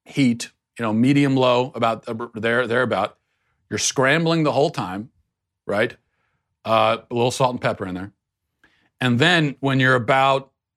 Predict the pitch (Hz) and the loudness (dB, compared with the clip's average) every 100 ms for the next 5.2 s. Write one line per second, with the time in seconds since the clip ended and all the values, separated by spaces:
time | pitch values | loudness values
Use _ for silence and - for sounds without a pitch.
0 | _ - - 175 185 170 185 156 151 139 | _ -16 0 2 2 0 0 0 0 -4
1 | - 131 117 131 123 113 123 123 110 98 | -4 -4 -2 0 0 0 0 2 0 -2
2 | - _ _ _ _ 113 107 - 135 127 | -8 _ _ _ _ -6 -6 0 0 2
3 | 110 101 113 104 101 107 117 120 - 101 | 0 -4 -4 -4 -4 -2 0 0 -2 -2
4 | 113 113 113 101 - - 107 104 - - | 0 2 0 -4 -8 -4 -2 -2 -6 -12
5 | 98 78 | -12 -12